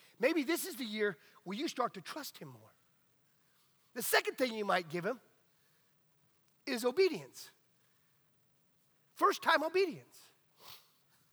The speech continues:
I did this Growing Kids God way here about twenty years ago. Gosh, has it been that long? Jeez, I'm an old man. With my wife. And in this Growing Kids God's way,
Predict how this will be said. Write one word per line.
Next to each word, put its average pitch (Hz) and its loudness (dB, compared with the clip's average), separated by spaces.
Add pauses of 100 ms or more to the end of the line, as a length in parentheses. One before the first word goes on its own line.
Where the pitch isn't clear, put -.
(1400)
I 214 4
did 240 -2
this 185 -2
Growing 208 2
Kids 170 -4
God 170 2
way 135 -4 (300)
here 180 -4
about 156 0
twenty 170 -4
years 165 -4
ago. 131 -6 (840)
Gosh, 170 -8
has 110 -20
it 101 -20
been 151 -14
that 175 -14
long? 160 -16 (260)
Jeez, 156 -18 (320)
I'm 170 -14
an 139 -8
old 135 -12
man. 127 -12 (1700)
With 175 -6
my 170 6
wife. 175 4 (800)
And 240 -4
in 339 2
this 330 2
Growing 262 6
Kids 196 0
God's 165 4
way, 135 -8